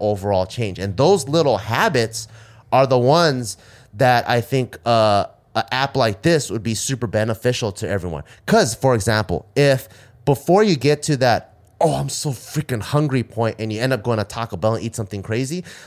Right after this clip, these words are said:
like, let's say it tells you, "Hey, at five P M, eat a small snack. Eight P M, eat a small snack."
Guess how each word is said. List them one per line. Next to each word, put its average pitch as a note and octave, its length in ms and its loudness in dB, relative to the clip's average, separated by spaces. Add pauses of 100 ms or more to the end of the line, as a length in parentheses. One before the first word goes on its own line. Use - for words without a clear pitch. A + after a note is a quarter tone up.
like, A#2+ 160 0
let's D3 220 2
say D3 260 2 (360)
it C#3 140 2
tells D#3 380 4
you, A#2+ 220 4 (120)
"Hey, D3 340 0 (540)
at A2 300 0 (180)
five C3 360 0
P C#3+ 140 0
M, C#3+ 100 0
eat B2+ 100 -4
a A#2+ 40 0
small A#2+ 300 0
snack. A2+ 460 -4 (180)
Eight C3 180 -4
P C3 100 -6
M, A#2+ 120 -2
eat B2+ 120 0
a A2+ 40 -2
small A2 280 -2
snack." G#2+ 360 -6